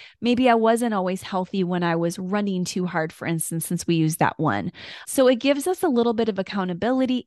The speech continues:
and a little bit of an actual arrow mark when we see where we could be.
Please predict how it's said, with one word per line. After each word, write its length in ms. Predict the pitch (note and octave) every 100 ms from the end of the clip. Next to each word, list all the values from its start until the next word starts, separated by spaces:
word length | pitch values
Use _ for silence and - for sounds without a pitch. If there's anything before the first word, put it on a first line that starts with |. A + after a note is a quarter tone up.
| _
and 500 | C4+ C#4+ B3 G3+ F#3+ -
a 80 | G#3
little 260 | G3+ G#3
bit 160 | F#3+ F#3+
of 180 | F#3 F3
an 140 | F3 -
actual 440 | F3 - F3 E3 -
arrow 320 | F3+ E3 D#3+
mark 460 | D#3+ D3+ F2 - -
when 220 | F#3 F3+
we 100 | E3+
see 260 | - F3+
where 240 | E3 F3 F3+
we 180 | F3+ D#3
could 360 | - F#3 D#3+
be. 280 | - A2+ -